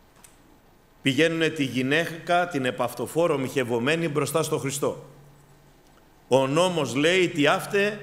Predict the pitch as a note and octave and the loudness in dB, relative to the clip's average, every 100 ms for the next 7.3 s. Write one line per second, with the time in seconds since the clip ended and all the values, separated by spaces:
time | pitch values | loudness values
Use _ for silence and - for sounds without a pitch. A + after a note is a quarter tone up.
0 | - - C#3 C#3+ C#3+ C#3+ C#3+ C#3+ D#3 D#3 | -14 -2 2 2 0 0 0 0 2 0
1 | A#2 - - - - - - - _ _ | -2 -12 -16 -20 -20 -20 -20 -20 _ _
2 | _ - _ _ _ _ - - _ _ | _ -20 _ _ _ _ -20 -20 _ _
3 | _ _ _ - - C3+ C#3+ F#3 G#3+ G#3+ | _ _ _ -16 0 2 4 2 0 -2
4 | - - - - - D3+ D#3 D3 C#3+ E3+ | -4 -10 -20 -20 0 0 2 2 2 4
5 | F#3 G#3 A3+ E3+ D#3 C#3+ D3 F#3+ F#3 D#3 | 4 2 2 2 2 2 2 2 2 0
6 | - F#3+ D3 A#2+ D3 D3+ F3 E3 D#3 F3 | 0 2 2 2 2 4 4 2 2 0
7 | D3 F2+ | -2 -6